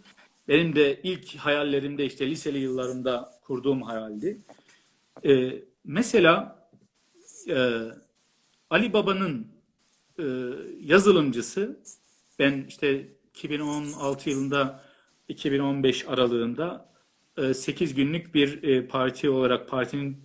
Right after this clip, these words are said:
partimizi temsilen Çin'in Pekin ve Şangay,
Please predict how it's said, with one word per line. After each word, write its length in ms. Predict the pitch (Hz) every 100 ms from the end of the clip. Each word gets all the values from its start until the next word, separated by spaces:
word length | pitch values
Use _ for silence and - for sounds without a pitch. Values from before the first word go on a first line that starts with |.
| -
partimizi 480 | 127 127 143 135
temsilen 680 | 135 127 131 - 139 170 196 - - - - _ _
Çin'in 340 | - 160 165
Pekin 320 | - 160 175
ve 100 | 156
Şangay, 600 | 147 156 151 139 117 104